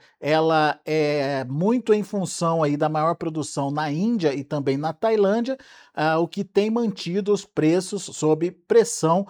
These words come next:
enquanto o consumo global tende a permanecer estável. Resultado, mais um dia de queda, portanto, pros preços. Olha aí, Londres perdendo setecentos e trinta pontos no março, uma queda forte,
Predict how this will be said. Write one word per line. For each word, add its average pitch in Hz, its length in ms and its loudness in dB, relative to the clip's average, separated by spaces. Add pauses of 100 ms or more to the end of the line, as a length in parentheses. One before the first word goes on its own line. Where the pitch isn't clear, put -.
(320)
enquanto 175 580 -2
o 196 160 0
consumo 170 600 -4
global 143 420 2
tende 147 600 -4
a 135 100 -4
permanecer 135 800 -4 (140)
estável. 120 800 -2 (260)
Resultado, 175 760 2 (220)
mais 156 380 -2
um 160 60 -2
dia 147 140 -4
de 143 120 -8
queda, 143 320 -2
portanto, 135 500 -6
pros 190 240 -6
preços. 202 480 -2
Olha 170 200 0
aí, 151 100 -2
Londres 139 500 -4
perdendo 131 420 -4 (280)
setecentos 202 760 -4
e 160 60 -2
trinta 240 580 0
pontos 156 560 -6
no 143 140 -2
março, 147 360 -4
uma 143 120 -6
queda 156 260 -4
forte, 156 540 -2